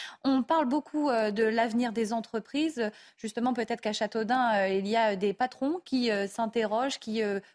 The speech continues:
vous interrogent sur leur avenir. Est-ce que les annonces de Bruno Le Maire rassurent les, euh, futurs patrons et les patrons actuels ?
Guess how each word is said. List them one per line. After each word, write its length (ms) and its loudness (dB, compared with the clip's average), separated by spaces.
vous 300 0
interrogent 480 0
sur 200 -2
leur 200 2
avenir. 320 0
Est-ce 120 0
que 120 -2
les 300 2
annonces 300 2
de 100 0
Bruno 300 0
Le 100 0
Maire 260 2
rassurent 680 0
les, 240 2
euh, 180 2
futurs 400 -4
patrons 340 -2
et 80 0
les 100 2
patrons 300 -2
actuels ? 460 -6